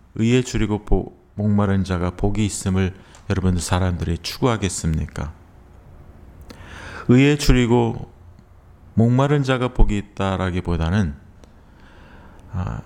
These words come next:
사람들은 의에 줄이고 목마르지 않기를 바랍니다.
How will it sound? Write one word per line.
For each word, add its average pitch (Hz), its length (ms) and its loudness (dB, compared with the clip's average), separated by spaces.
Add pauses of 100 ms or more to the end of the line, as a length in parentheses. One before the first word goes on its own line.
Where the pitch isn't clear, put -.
사람들은 147 720 2
의에 156 340 4
줄이고 139 460 -2
목마르지 123 720 0
않기를 117 480 0
바랍니다. 90 560 -4